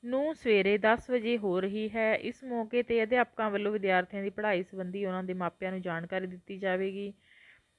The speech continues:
ਵਿਦਿਆਰਥੀਆਂ ਦੀਆਂ ਮੁਸ਼ਕਲਾਂ ਸੰਬੰਧੀ ਉਹਨਾਂ ਦੇ ਮਾਪੇ ਵੀ ਆਪਣੇ ਵਿਚਾਰ ਪੇਸ਼ ਕਰਨਗੇ। ਤੇ ਇਸ ਸੰਬੰਧੀ, ਅ, ਇਸ ਮਿਲਣੀ ਵਿੱਚ ਸਮੂਹ ਵਿਦਿਆਰਥੀਆਂ ਦੇ ਮਾਪਿਆਂ ਦਾ ਸ਼ਾਮਲ ਹੋਣਾ ਲਾਜ਼ਮੀ ਹੈ। ਅੱਗੋਂ ਤੁਸੀਂ ਲਿਖੋਗੇ ਵੱਲੋਂ,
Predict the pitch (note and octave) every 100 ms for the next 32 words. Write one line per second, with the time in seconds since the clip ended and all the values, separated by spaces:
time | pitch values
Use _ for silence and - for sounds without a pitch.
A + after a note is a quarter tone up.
0 | _ _ G#3+ A3 A#3 A#3 A3+ C4+ C4+ C4
1 | C4 - C4+ C4 C4 B3 C4 B3 B3 C4
2 | A#3 G3+ - A3+ A3+ G3+ G3 G#3 G3+ G3
3 | F#3+ F#3+ F#3 G3 - A3 G#3+ A#3 A#3 A#3
4 | A#3 _ _ _ _ _ _ _ - G#3
5 | - B3 C4+ A#3+ A3 A#3 A#3+ A#3+ C4 C4
6 | - G3+ G3+ G#3 A#3+ - C#4+ A#3 A3+ A#3+
7 | B3 A#3+ - A3+ A#3 A3 G3+ F#3 - G#3+
8 | G#3 F#3+ G3 C#4 G4 - G#3 G3+ - G#3
9 | G#3 G3 G3 F#3 F3+ G3 G3 F3+ G#3+ C4+
10 | E3 D#3+ D#3+ D#3 D3 - _ _ _ _
11 | _ _ _ _ _ _ _ _ _ _
12 | _ _ _ _ _ _ B3 A3+ C#4+ C4+
13 | D4 C4 B3+ C#4 C4 C4+ C4+ A3 A3 A3
14 | A3+